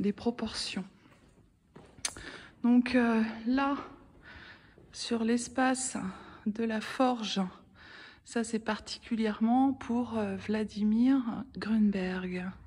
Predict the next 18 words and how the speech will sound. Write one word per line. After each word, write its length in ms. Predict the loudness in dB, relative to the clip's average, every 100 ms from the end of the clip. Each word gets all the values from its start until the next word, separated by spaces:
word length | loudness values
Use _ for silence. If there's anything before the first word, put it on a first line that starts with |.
| -20 -20 -20 -20 -20 -20 -8 -2
le 80 |
vitrailliste. 800 | -2 -2 -6 -2 0 0 -2 0 0 0 -8 -20 -20 -20 -20 -18 -20 -20 -20 -20 -20 -10
Donc, 140 | -8 -2
voilà 260 | -2 -2
ce 200 | -4 -10
qu'on 360 | -10 -8 -4 -4
a 320 | -2 -2 -2 -6 -18 -18 -20 -20 -20 -20 -20 -20 -20 -20 -20 -20 -20 -20 -8
comme 240 | -2 0
espace. 760 | -2 -6 -8 -6 -6 -10 -12 -12 -12 -14 -18 -20 -20 -20 -20 -20 -20 -20 -20 -20 -20 -20 -10 -8
Et 100 | -4
je 140 | -4
vais, 240 | -2 -2 0
euh, 140 | -4
regarder, 760 | -2 -2 0 -2 -2 -2 -2
euh, 220 | -2 -4 -8
tout 160 | -10 -6
à 120 | -2 0
l'heure 320 | 0 0